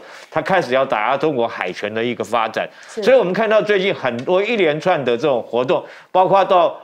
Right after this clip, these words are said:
Speaker 1: 澳洲也出来，这个跟中国的战机在黄海上空发生一些这个海上驱离，呃，空中驱离事件，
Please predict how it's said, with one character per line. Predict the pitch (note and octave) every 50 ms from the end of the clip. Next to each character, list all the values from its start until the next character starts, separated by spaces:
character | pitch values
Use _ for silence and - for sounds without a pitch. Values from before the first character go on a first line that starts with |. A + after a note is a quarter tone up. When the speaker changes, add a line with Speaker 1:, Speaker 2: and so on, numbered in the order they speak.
| - -
Speaker 1:
澳 | G#3 A3+ G#3 F3
洲 | D3 F3+ F3+ F#3
也 | F3 C#3 A#2+ A2
出 | - - F3 F3+
来， | E3 C#3 A#2+ A#2 B2 A#2+ - - - _ -
这 | - D#3
个 | D3 D3 C#3 C3+ C#3
跟 | - - F#3+ F#3 F3+ E3+
中 | - G3 G3+ G3 F#3
国 | D#3 C3+ C3+
的 | C#3 D3 C#3
战 | - F#3 E3+ D#3+ C#3
机 | C#3+ E3+ D#3
在 | C#3+ E3+ D#3+ D3 C3
黄 | A#2+ - C#3+ D#3 D#3
海 | C#3+ A#2
上 | G#2 - D3+ C#3 B2
空 | C#3+ C#3 C#3
发 | B2+ D3+ D3+ D3
生 | A#2+ C#3+ D3
一 | D3 D3 D3
些 | - - D3 C#3+ C#3 C#3 - - - - - - -
这 | - D3
个 | C3 C#3 B2+ B2+ B2 -
海 | - A#2+ A#2+
上 | B2 E3+ D#3+ D3
驱 | - - G3 F#3+
离， | D#3 C#3 C3 C3+ C3 -
呃， | - B2 A2+ - B2+ - - -
空 | - G3+ G#3 G3+
中 | G#3 G#3 F#3+
驱 | - F#3 F3+
离 | D3 C#3+ C#3+
事 | - D#3+ D3+
件， | C#3 E3 C#3+ A2+